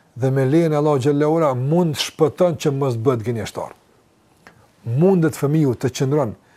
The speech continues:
në mesin e njëqind hajnave dhe në fund shpëton mos bëhet hajn.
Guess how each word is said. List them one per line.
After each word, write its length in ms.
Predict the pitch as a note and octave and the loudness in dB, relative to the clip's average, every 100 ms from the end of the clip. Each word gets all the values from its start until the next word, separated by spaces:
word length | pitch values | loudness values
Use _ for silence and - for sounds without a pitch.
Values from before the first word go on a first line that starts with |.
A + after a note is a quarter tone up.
| _ _ C3 | _ _ -6
në 140 | C3 | -2
mesin 400 | C#3+ F3+ F#3 E3+ | 2 2 2 -2
e 120 | D#3+ D3 | -4 -2
njëqind 720 | C#3+ G3+ G#3 - - D#3 A#2+ - - | 0 0 0 -4 -2 -2 -2 -12 -2
hajnave 640 | F3 F#3 F3 D3 B2 D#3 F#3 - _ _ _ _ - | 2 4 2 0 0 0 0 -6 _ _ _ _ -4
dhe 160 | B2 C3 | -2 -2
në 80 | - | 0
fund 300 | F3+ F3 - | 0 0 -2
shpëton 520 | - C#3 - D#3+ C#3+ | -2 -2 2 0 0
mos 180 | C3+ A#2 | -2 -2
bëhet 320 | G#2+ A#2+ - | -2 -2 -2
hajn. 260 | - A2 E2+ | -4 -4 -4